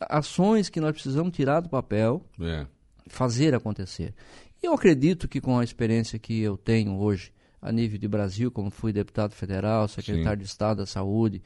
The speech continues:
Speaker 1: do município, enfim, conhecendo as demandas, e, é, eu sendo, né, eu com certeza nós teremos lá,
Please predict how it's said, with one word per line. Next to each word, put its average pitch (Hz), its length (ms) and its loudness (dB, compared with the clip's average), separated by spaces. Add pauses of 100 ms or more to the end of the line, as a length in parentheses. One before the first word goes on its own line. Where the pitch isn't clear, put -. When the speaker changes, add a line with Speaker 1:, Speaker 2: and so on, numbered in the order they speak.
(520)
Speaker 1:
do 120 200 4
município, 113 840 0
enfim, 113 380 -2
conhecendo 151 640 2
as 107 140 0
demandas, 107 600 2 (540)
e, 123 300 0
é, 117 280 -2 (220)
eu 165 300 6
sendo, 151 600 2
né, 123 300 0 (420)
eu 143 200 2
com 156 180 0
certeza 135 560 2
nós 127 180 2
teremos 117 440 0
lá, 110 320 0